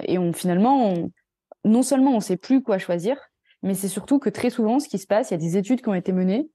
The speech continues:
c'est qu'en fait, euh, on, on est tellement sur-, submergé d'informations dans notre, euh, société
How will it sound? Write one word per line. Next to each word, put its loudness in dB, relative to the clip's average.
c'est -2
qu'en -2
fait, -2
euh, 0
on, -6
on 0
est -2
tellement 2
sur-, -2
submergé -2
d'informations -4
dans 0
notre, -4
euh, -2
société -2